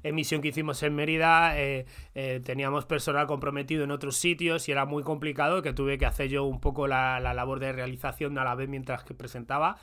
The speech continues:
Eh, esta vez teníamos, eh,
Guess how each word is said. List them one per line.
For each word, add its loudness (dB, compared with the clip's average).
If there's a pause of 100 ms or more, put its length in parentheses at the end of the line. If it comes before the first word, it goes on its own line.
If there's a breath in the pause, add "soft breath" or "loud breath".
(460 soft breath)
Eh, -6 (420 soft breath)
esta 4
vez 4
teníamos, -4
eh, -10